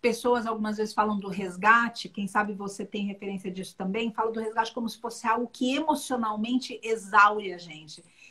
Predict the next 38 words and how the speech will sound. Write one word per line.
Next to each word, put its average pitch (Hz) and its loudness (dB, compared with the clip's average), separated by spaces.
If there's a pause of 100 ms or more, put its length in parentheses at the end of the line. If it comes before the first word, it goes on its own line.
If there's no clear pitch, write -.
(180)
E, 302 -2
na 466 6
verdade, 466 2
sim, 427 -2
é 233 2
intenso, 240 -2
sem 208 -4
dúvida 233 0
nenhuma. 240 2 (320)
Mas 277 6
é 320 2
um 311 -2
lugar 269 4
que 294 -2
a 277 2
gente 269 -2
se - -2
renova. 285 2 (600)
Por, 240 2
é 208 -2
o 196 -4
que 226 -4
eu 220 -2
sinto, 220 -6
pelo 180 -10
menos. 180 -8 (340)
Por 320 4
quê? 262 -4
Porque 262 -2
a 294 4
gente 302 -2
vê 247 0
essa 294 -2
compa-, 311 -2
essa 320 2 (200)
força 285 2
de - -16
compaixão. - -14